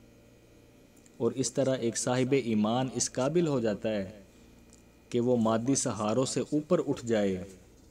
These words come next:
वो एक बुलंद तर रब्बानी सतह में सांस लेने लगे। और ऐसे आदमी के लिए कोई महरूमी, महरूमी नहीं रहती,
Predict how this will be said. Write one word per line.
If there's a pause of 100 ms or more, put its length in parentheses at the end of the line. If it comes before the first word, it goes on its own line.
(800)
वो
एक
बुलंद (140)
तर
रब्बानी
सतह
में
सांस
लेने
लगे। (2000)
और
ऐसे
आदमी
के
लिए (1000)
कोई
महरूमी, (380)
महरूमी
नहीं
रहती,